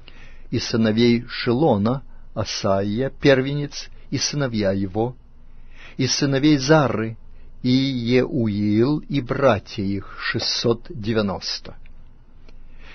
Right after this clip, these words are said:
Из сыновей Вениаминовых: Салу, сын Мешуллама, сын Гадавии, сын Гасенуи,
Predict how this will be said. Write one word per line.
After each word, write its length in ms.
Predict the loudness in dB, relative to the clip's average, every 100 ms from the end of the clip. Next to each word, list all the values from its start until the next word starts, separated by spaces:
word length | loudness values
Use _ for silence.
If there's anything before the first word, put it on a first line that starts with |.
| -4
Из 140 | -2
сыновей 520 | -2 0 4 4 6 4
Вениаминовых: 920 | 4 4 4 4 4 2 0 -4 -10
Салу, 560 | -6 2 2 2 0 -2
сын 500 | -4 2 2 2 -2 -10 -10
Мешуллама, 1000 | -2 -2 0 0 0 2 2 4 2 -2 -6 -14 -16 -16 -8
сын 380 | -2 2 2
Гадавии, 720 | 2 2 2 0 0 -2 -4 -4
сын 400 | -4 -2 -2 -2
Гасенуи, 1300 | -4 2 2 2 -6 0 2 2 4 4 2 0